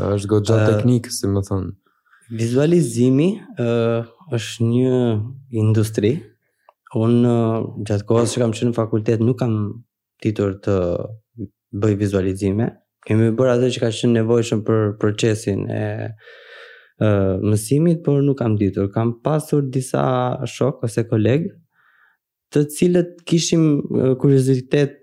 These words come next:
Speaker 2: të përbashkët për vizualizimet. Edhe,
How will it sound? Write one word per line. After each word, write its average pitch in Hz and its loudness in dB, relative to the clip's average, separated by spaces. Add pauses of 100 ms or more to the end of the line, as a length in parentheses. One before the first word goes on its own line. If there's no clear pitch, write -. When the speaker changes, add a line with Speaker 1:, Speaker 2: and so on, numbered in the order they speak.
(140)
Speaker 2:
të 120 -4
përbashkët 123 -2
për 107 2 (260)
vizualizimet. 101 -2 (320)
Edhe, 117 0